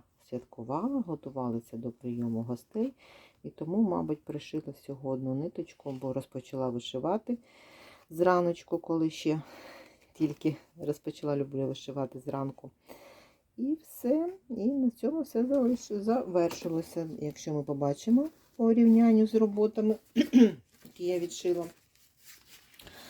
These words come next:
то так, можна побачити, що тут дуже-дуже мало відшито.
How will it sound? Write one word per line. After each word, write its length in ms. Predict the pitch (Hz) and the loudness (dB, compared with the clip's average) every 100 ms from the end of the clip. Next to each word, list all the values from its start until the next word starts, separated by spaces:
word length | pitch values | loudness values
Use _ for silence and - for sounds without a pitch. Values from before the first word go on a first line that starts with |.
| - - | -18 -6
то 140 | - | -4
так, 400 | 240 143 151 - - - - | -2 -2 -4 -6 -20 -20 -12
можна 400 | 160 170 170 151 | -6 -4 -4 -8
побачити, 680 | 143 156 170 208 - 233 202 | -10 -6 -4 -4 -8 -10 -8
що 300 | - 165 165 _ _ _ _ - - - - - | -4 -4 -6 _ _ _ _ -20 -20 -20 -20 -12
тут 160 | 175 170 | -12 -2
дуже-дуже 800 | 175 226 247 180 143 165 175 147 | 2 2 4 2 2 -2 0 -2
мало 380 | 135 131 135 127 | -2 -4 -6 -10
відшито. 500 | - - - _ | -12 -14 -16 _